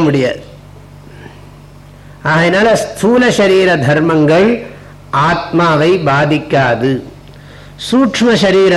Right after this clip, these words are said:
தர்மங்களாக இருக்கட்டும், இந்திரியங்கள்ல இருக்கக்கூடிய குணதோஷங்கள்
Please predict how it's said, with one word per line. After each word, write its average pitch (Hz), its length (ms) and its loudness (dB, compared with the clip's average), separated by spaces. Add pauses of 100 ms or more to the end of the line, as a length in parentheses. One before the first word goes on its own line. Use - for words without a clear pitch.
(140)
தர்மங்களாக 156 680 2 (120)
இருக்கட்டும், 139 580 0 (760)
இந்திரியங்கள்ல 185 800 2
இருக்கக்கூடிய 151 600 0 (180)
குணதோஷங்கள் 147 840 2